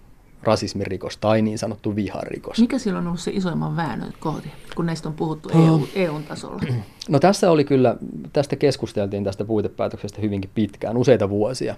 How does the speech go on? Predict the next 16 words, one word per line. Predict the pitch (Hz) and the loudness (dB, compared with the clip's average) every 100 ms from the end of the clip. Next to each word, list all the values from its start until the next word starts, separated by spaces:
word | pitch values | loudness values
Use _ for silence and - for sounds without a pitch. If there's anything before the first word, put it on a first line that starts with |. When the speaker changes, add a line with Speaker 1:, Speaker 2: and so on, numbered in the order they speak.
| - | -4
Speaker 1:
Euroopan | 113 104 120 123 | 0 0 -2 -4
unionissa, | 113 120 120 - 117 | -6 -6 -6 0 2
ja | 110 | 4
Speaker 2:
Mm. | |
Speaker 1:
silloin | 139 147 131 - - - - - - | 6 6 6 2 -8 -20 -20 -20 -6
siinä | - 143 135 117 - 139 - - - 120 - - - - - - - | 2 6 6 4 0 -12 -14 -14 -16 -18 -20 -20 -20 -20 -20 -20 -6
suurimmat | - 147 156 120 110 - | 6 8 10 8 4 2
kysymykset | 120 110 101 95 101 | 2 2 2 -2 -4
liittyy | 107 98 104 | -2 0 0
nimenomaan | 101 98 95 92 98 | 0 0 -2 -2 0
sananvapauteen. | 98 95 85 - - - 147 - 135 | 0 0 -4 -8 -10 -10 -10 -8 -4
Eli | 120 113 | 2 6
miten | 139 160 127 | 6 6 4
saadaan | 117 107 101 95 95 - - - - | 6 6 6 2 0 -6 -20 -14 2
rakennettua | 110 - 110 101 98 - 107 95 | 6 8 6 2 -2 -2 0 2
tästä | 107 101 - 92 | 4 2 0 -4